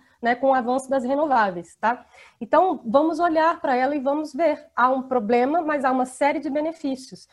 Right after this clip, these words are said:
E aí, aí é ver como a gente lida com eles, né? E aí, então, este problema, né, que é o problema das distribuidoras, eu acho que esse projeto do código, inclusive, deve ter o suporte das, das distribuidoras, né? Ele vai fazendo, então, não,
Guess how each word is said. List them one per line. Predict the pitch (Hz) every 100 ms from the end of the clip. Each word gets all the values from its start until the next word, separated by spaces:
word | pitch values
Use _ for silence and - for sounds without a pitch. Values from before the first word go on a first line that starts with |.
| - _
E | 233
aí, | 254 269 254 -
aí | 226 254
é | 285
ver | 220 285 311
como | - 311
a | 311
gente | 302 302
lida | 277 302 294
com | 311 330
eles, | 247 220 196 - -
né? | 254 277 - -
E | 302
aí, | 320 359
então, | 381 320 269
este | 269 - -
problema, | 262 202 185 269 311 202
né, | 190 208
que | 208
é | 208
o |
problema | 202 185 190 185
das | 196 185
distribuidoras, | 202 - 185 185 220 285 233
eu | 220
acho | 208 -
que |
esse | 202 196
projeto | 220 208 208 202 196
do |
código, | 202 208 196 190
inclusive, | 190 196 190 190
deve | 185 208 208
ter | 208
o |
suporte | 202 202 214 214 185
das, | 185 180 196 -
das | 196 180 208 175
distribuidoras, | 185 - 185 175 175 247 285 220 - - - - _
né? | 226 247 254
Ele | 262
vai | 254 254
fazendo, | 262 240 254
então, | 262 262 254 285 277
não, | 262 202